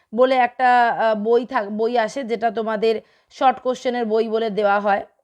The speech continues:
পরবর্তী বইটি দেখো, এটা হচ্ছে সাঁতরা প্রকাশনীর সেমিস্টার ওয়ানের উচ্চ মাধ্যমিক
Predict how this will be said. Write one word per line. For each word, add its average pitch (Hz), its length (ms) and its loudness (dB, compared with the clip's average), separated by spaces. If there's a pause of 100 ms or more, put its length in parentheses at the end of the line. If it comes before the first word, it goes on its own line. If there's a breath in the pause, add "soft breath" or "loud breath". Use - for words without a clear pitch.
(2500)
পরবর্তী 285 680 0 (180)
বইটি 240 300 0
দেখো, 233 440 -2 (1600)
এটা 247 180 2
হচ্ছে 285 300 -2
সাঁতরা 262 400 -2
প্রকাশনীর 269 640 -2
সেমিস্টার 247 400 -6
ওয়ানের 226 440 0 (600)
উচ্চ 262 220 -8
মাধ্যমিক 262 520 -2